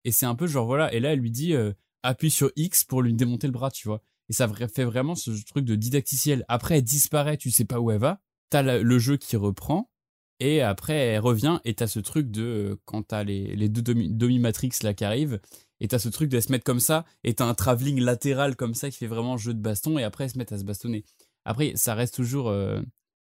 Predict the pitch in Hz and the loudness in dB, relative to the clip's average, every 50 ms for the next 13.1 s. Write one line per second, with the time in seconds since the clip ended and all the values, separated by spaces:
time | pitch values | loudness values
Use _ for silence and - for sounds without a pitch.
0 | _ _ - 107 107 113 113 107 - - - 131 127 117 101 95 98 107 104 - | _ _ -2 0 2 4 4 4 4 2 2 2 2 2 2 2 0 0 -2 0
1 | 117 120 120 - 143 131 127 117 107 104 101 98 98 98 92 85 73 76 92 107 | -2 -4 -2 -2 -2 0 0 2 2 2 0 0 -2 -2 -4 -4 -6 -6 -4 -4
2 | 107 110 - - 113 110 117 - - 107 - 110 104 - - 127 120 117 113 107 | -4 -4 -6 -6 -8 -8 -6 -6 -6 -4 -2 -4 -4 -2 -2 0 0 0 0 0
3 | 101 104 101 - - 101 - 113 - - - 120 - - 120 110 107 101 - 117 | 0 0 0 0 -2 -2 -2 -4 -2 -2 -2 -2 0 0 0 0 0 0 -2 -2
4 | 104 104 107 101 - - 127 - - 104 98 - 123 127 - _ _ _ _ _ | 0 0 0 -2 -2 -4 -6 -4 -2 -4 -2 -2 -4 -8 -8 _ _ _ _ _
5 | _ _ - 117 107 - - 117 - - 131 127 - - 104 - 131 135 156 - | _ _ -2 -2 -2 0 -2 -4 -2 -4 -6 -6 -4 -6 -4 -2 -2 -2 -2 -4
6 | _ _ _ _ _ _ _ - 113 113 120 123 131 143 123 - 110 104 101 101 | _ _ _ _ _ _ _ 0 4 4 4 4 4 2 0 -2 -2 0 0 0
7 | 101 101 101 101 101 101 - - - _ _ _ _ _ _ _ _ - - - | 0 0 0 0 -2 -2 -4 -8 -12 _ _ _ _ _ _ _ _ -12 -6 -2
8 | 110 107 107 131 - - 117 101 127 107 - 104 92 107 110 110 110 104 117 120 | -2 0 0 0 0 0 -2 -2 -2 -2 -2 -2 0 0 2 2 2 2 2 0
9 | 117 104 - - 127 120 - - 104 104 101 104 107 117 107 _ _ _ _ _ | 0 -2 -4 -4 -6 -6 -4 -4 -4 -4 -4 -4 -6 -8 -12 _ _ _ _ _
10 | _ _ - - - 131 117 - - 113 - - 113 101 - 131 127 127 131 127 | _ _ -8 -4 -2 -2 -2 -2 -6 -10 -8 -8 -8 -6 -4 -2 -2 0 0 0
11 | 120 107 101 98 98 101 - - - - 113 117 117 113 107 98 - - - - | -2 -2 -2 -2 -4 -4 -6 -8 -8 -6 -4 -4 -2 -2 -4 -4 -6 -8 -8 -10
12 | - - - - - 107 104 101 101 107 113 117 113 113 107 104 107 101 - - | -12 -12 -12 -12 -10 -10 -8 -4 -2 0 0 2 2 2 0 0 -2 -4 -4 -2
13 | 113 107 | -2 -2